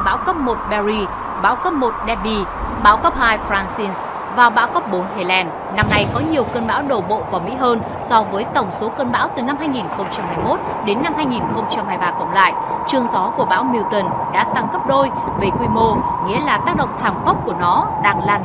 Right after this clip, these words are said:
ra trên một khu vực rộng lớn hơn nhiều. Sức gió của cơn bão nhiệt đới này cũng dự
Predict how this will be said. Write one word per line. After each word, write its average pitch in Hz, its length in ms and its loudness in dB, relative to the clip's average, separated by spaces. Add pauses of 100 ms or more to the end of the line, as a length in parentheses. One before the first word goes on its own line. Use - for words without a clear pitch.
ra 214 200 2
trên 240 180 -2
một 214 240 -4
khu 311 100 -2
vực 247 200 -2
rộng 190 220 -2
lớn 185 180 0
hơn 247 160 -4
nhiều. 180 260 2 (440)
Sức - 200 0
gió 175 220 4 (100)
của 233 120 2 (100)
cơn 214 180 -2
bão 196 140 0 (120)
nhiệt 247 180 0
đới 190 160 0
này 226 280 0 (300)
cũng 233 160 2
dự 269 140 -6